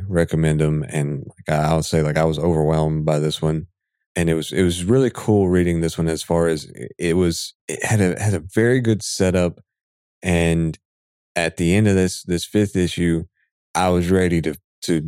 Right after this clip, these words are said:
read more of it. Like, I was wanting to know what happened, and referencing that to the movie, I think it's gonna be, it's def-, it would definitely help out a lot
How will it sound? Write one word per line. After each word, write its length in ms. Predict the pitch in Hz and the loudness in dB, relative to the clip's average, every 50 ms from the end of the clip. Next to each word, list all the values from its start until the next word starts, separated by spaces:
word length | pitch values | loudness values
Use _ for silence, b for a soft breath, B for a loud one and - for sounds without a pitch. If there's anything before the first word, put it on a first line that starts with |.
| 80 | 0
read 380 | 90 87 85 90 92 90 87 80 | 0 2 2 4 2 2 2 2
more 280 | 80 80 82 80 73 | 2 2 2 2 0
of 140 | 65 67 - | -2 -4 -6
it. 180 | 58 52 - - _ | -8 -10 -10 -12 _
Like, 220 | - 76 - - - - | -10 -10 -10 -10 -8 -4
I 120 | 71 80 | -2 -2
was 200 | 80 80 78 78 | 0 0 0 0
wanting 360 | 82 92 95 92 90 87 80 | 2 2 2 2 2 2 2
to 60 | 80 | 2
know 260 | 82 87 85 85 82 80 | 2 2 2 2 2 2
what 420 | 80 78 80 85 90 92 87 80 | 0 0 0 2 2 2 2 0
happened, 680 | 80 - 90 90 90 90 - 76 67 69 69 - - - | -2 -2 0 0 0 -2 -4 -6 -10 -10 -12 -14 -16 -12
and 500 | - 80 85 82 82 80 78 76 76 76 - _ _ _ _ _ _ _ _ _ _ - | -8 -4 -2 -2 0 0 -2 -2 -4 -6 -8 _ _ _ _ _ _ _ _ _ _ -2
referencing 580 | 92 95 98 90 - 101 90 82 - 95 85 80 | 0 0 2 2 2 0 0 0 0 0 2 2
that 300 | 82 82 80 80 - - | 2 2 0 -2 -4 -4
to 120 | - 87 | -2 0
the 80 | 78 78 | 0 2
movie, 600 | 76 80 85 85 82 80 80 80 82 76 76 85 _ _ _ _ _ _ _ _ _ _ - | 2 2 2 2 2 2 2 2 0 -2 -4 -8 _ _ _ _ _ _ _ _ _ _ -14
I 120 | - 85 | -10 -6
think 180 | 85 87 80 76 | -2 -2 0 0
it's 140 | 76 - - | 0 -2 0
gonna 180 | 87 82 80 | -2 0 0
be, 260 | 73 78 76 76 73 71 - _ - | 2 0 0 0 -2 -4 -10 _ -6
it's 200 | - 85 - - | -4 -4 -4 -2
def-, 260 | - 127 123 113 120 123 | 0 0 0 0 -2 -2
it 100 | 113 107 | 0 2
would 120 | 98 98 | 2 4
definitely 380 | 95 110 110 - - 110 104 85 | 2 2 0 0 0 0 0 0
help 360 | 80 - - 101 95 87 - - | -2 0 0 0 0 0 -2 -4
out 260 | - 73 82 85 78 - | -2 0 0 0 0 -2
a 100 | - 82 | -2 -2
lot 460 | 82 80 78 76 71 65 65 - - | 0 0 0 0 0 -2 -6 -8 -16